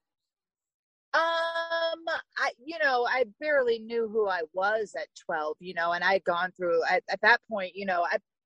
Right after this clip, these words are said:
I think that I was very, I've always been a very creative person, and I've always had a big imagination and, and, like, would really want a lot of things. Like, I've just always dreamed of a lot of things of, like, this is what I wanna do. This is what,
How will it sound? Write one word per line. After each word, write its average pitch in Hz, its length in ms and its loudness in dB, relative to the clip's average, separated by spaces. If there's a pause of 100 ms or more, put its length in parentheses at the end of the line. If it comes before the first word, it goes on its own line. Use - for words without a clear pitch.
(280)
I 233 220 4
think 277 220 4
that 254 200 8
I 214 60 4
was 208 320 -2
very, 240 640 4
I've 214 180 0
always 247 300 4
been 226 100 2
a 208 80 -8
very 202 240 2
creative 175 480 -4
person, 180 380 -4
and 196 100 -4
I've 170 220 0
always 165 200 0
had 175 160 0
a 156 60 -2 (100)
big 185 200 -2
imagination 165 760 -2
and, 185 160 -2
and, 147 420 -4 (200)
like, 147 180 2 (100)
would 175 160 2 (100)
really 185 400 6 (140)
want 175 460 2
a 170 80 2
lot 170 300 6
of - 160 -4
things. 180 220 2
Like, 165 180 2
I've 160 100 -4
just - 260 -6
always 185 380 6
dreamed 175 320 -6
of 151 100 4
a 156 40 2
lot 147 140 2
of - 60 -4
things 151 220 -10
of, 151 80 -10
like, 139 160 0
this - 120 -12
is - 100 -16
what - 140 4
I 139 60 4
wanna 147 220 2
do. 190 200 4
This 165 140 -8
is 160 100 -12
what, 160 100 4